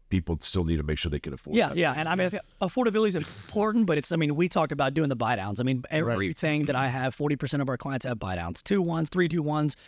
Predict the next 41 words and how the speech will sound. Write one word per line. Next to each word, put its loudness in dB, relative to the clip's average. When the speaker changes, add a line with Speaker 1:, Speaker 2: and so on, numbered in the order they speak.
Speaker 2:
they're -4
getting 2
sevens 0
to -4
fives, 0
sevens 0
to -6
four. 2
It's -4
a -18
temporary 2
twenty-four 2
month 2
window 4
to -6
keep 0
affordability 0
where 2
they 2
want, -4
capture 0
the 2
opportunity. 0
But 4
also, 2
you -2
know, 0
human 2
beings 2
have -2
to 0
understand, 0
like, -2
a 0
house -2
is 0
a 0
piece -2
of -10
the 0
pie. -4